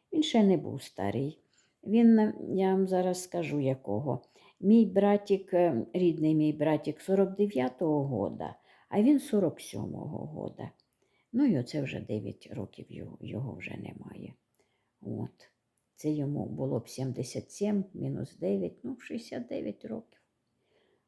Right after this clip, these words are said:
Отак от. Так що ще молоди-, молодий ще був. Жінка в нього ще раніше за нього вмерла.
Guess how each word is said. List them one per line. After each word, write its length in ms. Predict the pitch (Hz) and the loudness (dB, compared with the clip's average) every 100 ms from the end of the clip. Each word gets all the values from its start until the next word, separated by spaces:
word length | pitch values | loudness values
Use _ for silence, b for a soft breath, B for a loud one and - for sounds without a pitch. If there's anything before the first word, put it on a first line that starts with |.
| _ | _
Отак 320 | 135 - - _ | -20 -20 -20 _
от. 240 | _ - _ _ _ _ _ - | _ -20 _ _ _ _ _ -20
Так 160 | - - | -20 -16
що 180 | - - | -14 -12
ще 220 | - 165 | -8 -6
молоди-, 440 | 151 120 123 - - | -4 -4 -6 -8 -10
молодий 560 | 156 175 175 139 117 | -2 0 2 0 -4
ще 220 | - - - | -8 -10 -12
був. 240 | - 123 B B B | -10 -12 B B B
Жінка 360 | 185 240 233 170 | 4 4 4 2
в 60 | |
нього 240 | 156 160 156 | 4 2 0
ще 220 | - - | -4 -4
раніше 400 | 131 117 - - | -2 -2 -4 -10
за 140 | 113 | -6
нього 320 | 101 98 143 | -6 -6 -8
вмерла. 560 | - - - - - - | -8 -8 -8 -8 -12 -14